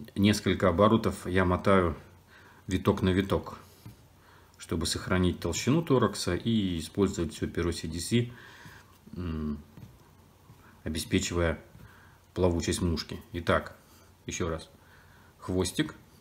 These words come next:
тело Claret, э, дальше торакс и бородки формируют крыло, вернее, подкрылок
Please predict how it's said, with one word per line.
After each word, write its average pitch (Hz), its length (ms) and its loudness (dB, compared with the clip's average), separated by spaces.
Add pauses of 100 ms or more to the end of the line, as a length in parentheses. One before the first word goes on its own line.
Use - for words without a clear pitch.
(320)
тело 87 260 2
Claret, 135 440 2 (800)
э, 78 420 -2 (380)
дальше 90 360 0
торакс 95 640 2 (840)
и 90 220 0
бородки 95 440 4
формируют 90 720 2
крыло, 85 520 0 (560)
вернее, 82 240 -2
подкрылок 87 680 -2